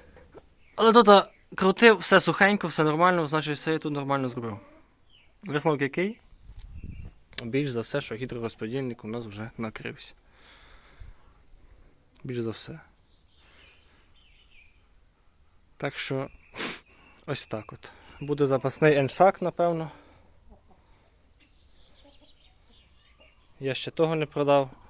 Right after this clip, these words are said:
На чотири шліца, може, комусь треба. Н Ш десять. Він там запакований, лежить. За ціну домовимося. Перешлю.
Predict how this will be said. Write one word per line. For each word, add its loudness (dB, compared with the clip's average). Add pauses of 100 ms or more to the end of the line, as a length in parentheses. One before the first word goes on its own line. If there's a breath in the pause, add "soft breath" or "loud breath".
(480 soft breath)
На -6
чотири -4
шліца, -2
може, -4
комусь -6
треба. 2 (460 loud breath)
Н -6
Ш 0
десять. 0 (840 soft breath)
Він -10
там -6
запакований, 2
лежить. -4 (1200 soft breath)
За -4
ціну -4
домовимося. -2 (1600 soft breath)
Перешлю. -6